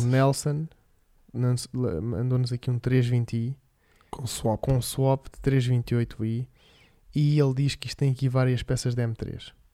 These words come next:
Speaker 2: Olá.
Speaker 1: Portanto,
Speaker 2: O espelho não é uma delas.
Speaker 1: o espelho não é uma delas.
Speaker 2: Yeah.
Speaker 1: E o aileron também não, acho eu.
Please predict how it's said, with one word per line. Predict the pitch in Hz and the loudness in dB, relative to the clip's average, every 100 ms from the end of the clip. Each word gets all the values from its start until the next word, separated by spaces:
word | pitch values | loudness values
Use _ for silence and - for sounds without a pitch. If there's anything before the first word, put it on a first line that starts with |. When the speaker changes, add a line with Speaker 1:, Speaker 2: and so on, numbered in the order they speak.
| - | -6
Speaker 2:
Olá. | 139 113 107 143 - _ - | -2 0 -2 -4 -8 _ -14
Speaker 1:
Portanto, | - 117 117 117 127 123 123 127 _ _ _ - - - - | -6 -2 0 0 -2 0 0 -2 _ _ _ -20 -20 -20 -10
Speaker 2:
O | |
espelho | - - 131 127 | -6 0 2 4
não | 127 | 4
é | |
uma | 123 123 | 4 2
delas. | 113 123 113 - - _ _ _ _ _ - - | 0 -2 -6 -8 -20 _ _ _ _ _ -14 -8
Speaker 1:
o | |
espelho | 110 - 107 110 | -6 -2 0 2
não | 110 | 2
é | |
uma | 110 110 | 0 -2
delas. | 95 113 120 - - | -4 -8 -14 -18 -12
Speaker 2:
Yeah. | - 117 - _ - _ _ | -10 -10 -12 _ -20 _ _
Speaker 1:
E | 110 | -4
o | 98 | -2
aileron | 101 104 113 | 0 0 0
também | 120 120 | 0 -2
não, | 98 - _ | -4 -10 _
acho | - - | -12 -12
eu. | - | -12